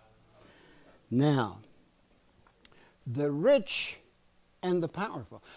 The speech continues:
Now, when I say rich, I don't mean those with money. There are a lot of people with money. They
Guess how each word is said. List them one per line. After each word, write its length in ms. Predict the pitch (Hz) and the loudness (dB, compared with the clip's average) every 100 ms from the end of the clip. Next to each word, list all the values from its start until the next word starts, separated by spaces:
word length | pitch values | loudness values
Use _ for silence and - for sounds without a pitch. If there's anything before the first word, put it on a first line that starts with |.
| - | -4
Now, 80 | 175 | -2
when 140 | 190 | 0
I 140 | 208 208 | 0 -2
say 220 | - 196 | 2 2
rich, 440 | 151 202 165 - - | 4 4 2 -2 -10
I 120 | 175 | -4
don't 220 | 196 202 190 | -2 -2 0
mean 260 | 220 170 | 0 2
those 260 | 156 160 127 | 4 2 2
with 260 | 135 123 | -2 -2
money. 440 | 156 147 117 95 - _ _ _ - _ - - _ _ _ - | -2 -2 -4 -10 -16 _ _ _ -20 _ -20 -20 _ _ _ -6
There 160 | 135 147 | -4 0
are 160 | 151 | 0
a 40 | 139 | 0
lot 340 | 143 220 247 | 2 2 2
of 140 | 254 - | 0 2
people 580 | 233 226 208 196 185 - | 0 0 2 4 2 -2
with 340 | 147 143 120 | 0 0 0
money. 580 | 139 170 139 123 117 113 _ _ _ _ _ _ _ _ _ - _ _ _ _ _ _ _ _ 143 | 0 2 2 0 -4 -10 _ _ _ _ _ _ _ _ _ -20 _ _ _ _ _ _ _ _ -14
They 640 | 117 151 196 214 220 190 | -4 0 4 6 6 2